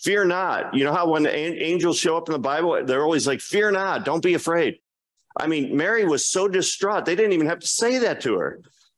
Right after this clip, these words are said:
The two angels, by the way, s-, some people will say, remind us of the mercy seat, which is described in Exodus twenty-five, verses seventeen to nineteen, that there's angels in, in the mercy seat.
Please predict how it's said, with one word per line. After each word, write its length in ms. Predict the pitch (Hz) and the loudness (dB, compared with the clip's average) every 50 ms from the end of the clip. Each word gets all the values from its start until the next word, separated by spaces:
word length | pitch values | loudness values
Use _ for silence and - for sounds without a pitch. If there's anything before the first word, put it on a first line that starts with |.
| _ - | _ -4
The 180 | - 131 143 | -2 0 0
two 280 | 147 - - 220 208 202 | 0 0 0 2 4 4
angels, 300 | 208 208 175 180 139 113 | 2 2 2 0 0 0
by 160 | 113 131 127 | 0 0 0
the 100 | 117 113 | 0 2
way, 240 | 113 117 113 117 117 | 0 0 0 -2 -2
s-, 220 | 113 113 - - - - - - | -4 -4 -6 -8 -8 -8 -6 -4
some 280 | - - - 160 156 160 | -4 -2 -2 0 0 0
people 280 | - 180 170 160 165 | 0 0 2 2 2
will 140 | 143 131 127 | 2 2 2
say, 220 | 123 - 160 143 135 | 2 0 0 0 2
remind 480 | 127 127 117 123 135 156 165 170 143 | 2 2 2 2 0 0 0 0 0
us 160 | 131 120 - | 0 0 0
of 120 | 143 120 107 | -2 0 0
the 80 | 113 | 0
mercy 460 | 107 113 127 160 208 208 - - 151 127 | 2 2 2 2 2 0 0 0 0 0
seat, 520 | - - - 120 101 95 95 - - - - - - - - | 0 0 0 0 0 -2 -2 -4 -8 -12 -14 -16 -16 -16 -4
which 240 | - - 120 120 - | -2 -2 -2 0 -2
is 120 | 147 123 | -2 -2
described 480 | 104 127 117 - - 151 143 143 139 123 | 0 0 -2 0 0 0 0 0 0 0
in 80 | 120 117 | 0 0
Exodus 480 | 113 139 139 - 151 135 120 110 - | 0 0 0 0 0 0 0 0 -2
twenty-five, 840 | - - - - 160 156 151 143 - 147 135 127 120 113 110 110 107 | -4 -6 -4 -2 0 0 0 0 0 0 0 0 0 0 -2 -2 -2
verses 380 | 107 117 117 - - 117 104 | -2 -2 -2 -2 -2 -2 -2
seventeen 440 | - 131 120 113 113 104 - 120 101 | 0 0 0 0 -2 -2 -2 -2 0
to 100 | 101 95 | 0 0
nineteen, 560 | 101 107 117 117 117 - 92 80 73 - - _ _ _ _ _ _ _ _ _ _ _ _ - | 0 -2 -2 -4 -2 -2 -2 -2 -2 -4 -8 _ _ _ _ _ _ _ _ _ _ _ _ -6
that 260 | - - 117 113 - | -2 0 0 0 0
there's 260 | 120 117 113 107 - - | 0 0 0 -2 -2 -4
angels 420 | 120 139 147 139 120 123 107 95 117 | -4 -2 -2 0 0 0 0 0 0
in, 180 | 110 107 - - | 0 0 -2 -2
in 100 | 98 107 | -2 0
the 60 | 107 | 0
mercy 340 | 104 110 117 127 127 - 117 | 2 2 0 0 0 0 0
seat. 360 | 98 - - 87 73 64 - | 0 0 0 -2 -2 -4 -6